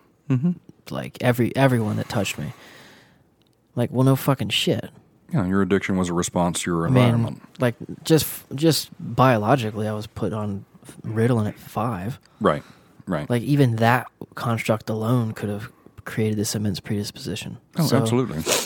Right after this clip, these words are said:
Speaker 2: I'm like, I don't know. I don't, I have, like, zero, zero shame about my use 'cause I just look at, yeah, I look at my upbringing and I'm like, "Well, what else would have happened?"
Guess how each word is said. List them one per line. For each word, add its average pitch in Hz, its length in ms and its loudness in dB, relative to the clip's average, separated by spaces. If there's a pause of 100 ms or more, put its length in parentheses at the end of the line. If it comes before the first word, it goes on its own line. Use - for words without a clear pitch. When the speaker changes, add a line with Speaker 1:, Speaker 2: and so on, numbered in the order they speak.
(300)
Speaker 2:
I'm 123 140 -2
like, 113 220 0 (1700)
I 170 100 -4
don't 185 100 0
know. 131 280 2
I 120 80 0
don't, 151 200 0
I 131 140 0
have, 156 160 2
like, 131 160 2
zero, 120 720 2 (540)
zero 117 480 2
shame 110 300 -4
about 107 260 -4
my 101 160 -8
use 98 420 -6
'cause 123 160 -8
I 107 120 -4
just 110 260 -6
look 113 320 -6
at, 101 160 -2 (2500)
yeah, 117 300 -2
I 107 40 -8
look 107 320 -2
at 117 60 -2
my 107 180 -2
upbringing 95 560 -6
and 98 120 -10
I'm 113 100 -10
like, 113 140 -10
"Well, 113 180 -6
what 113 260 2
else 107 260 -2
would - 100 -6
have - 120 -12
happened?" - 420 -14